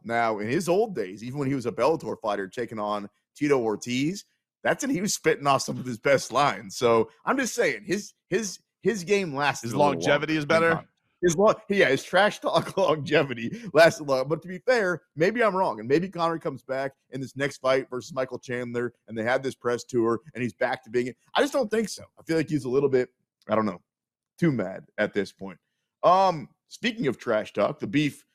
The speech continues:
Speaker 1: for whatever reason, continues between John Jones and Francis Ngannou, even though, well, Francis Ngannou is a P F L fighter.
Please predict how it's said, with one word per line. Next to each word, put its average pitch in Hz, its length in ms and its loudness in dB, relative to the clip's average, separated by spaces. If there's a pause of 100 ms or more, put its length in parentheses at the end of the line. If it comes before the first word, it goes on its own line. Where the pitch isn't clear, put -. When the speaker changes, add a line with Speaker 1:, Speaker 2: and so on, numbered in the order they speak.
(180)
Speaker 1:
for - 80 0
whatever 147 280 6
reason, 113 400 0
continues 110 800 -4 (260)
between 120 320 -2
John 120 300 0
Jones 113 280 -2
and 98 80 -8
Francis 110 400 -4
Ngannou, 104 640 0
even 101 240 -2
though, 101 420 4 (380)
well, 104 180 -6
Francis 104 400 -2
Ngannou 95 400 4
is 98 80 0
a 92 100 -2
P 104 220 2
F 87 140 2
L 87 160 4
fighter. 101 420 0